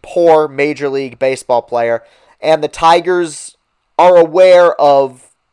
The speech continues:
the situation with him. They know that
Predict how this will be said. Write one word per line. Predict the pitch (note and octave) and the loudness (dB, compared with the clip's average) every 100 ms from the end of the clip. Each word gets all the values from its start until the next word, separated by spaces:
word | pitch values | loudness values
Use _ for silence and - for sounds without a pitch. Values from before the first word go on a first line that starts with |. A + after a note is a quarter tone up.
| _ | _
the | C#3 D3+ | _ -12
situation | - F3 - C#3 C3 - G#2+ G2 | -8 -8 -6 -4 -4 -6 -16 -16
with | A2+ | -16
him. | - F#2 G2 | -16 -20 -12
They | B2 D3+ | -8 -8
know | D3 C#3+ C#3+ | -2 0 0
that | B2+ A#2+ | 0 -2